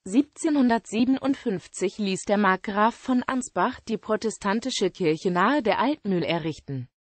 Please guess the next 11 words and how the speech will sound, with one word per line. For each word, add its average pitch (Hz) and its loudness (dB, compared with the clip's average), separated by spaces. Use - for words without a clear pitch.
Das 220 2
Gotteshaus 208 0
wurde 302 4
von 269 0
neunzehnhundertachtundneunzig 202 0
bis 170 -2
zweitausendzwei 240 0
renoviert. 208 2
Kriegsgräberstätte 180 0
am 247 0
Nagelberg. 160 2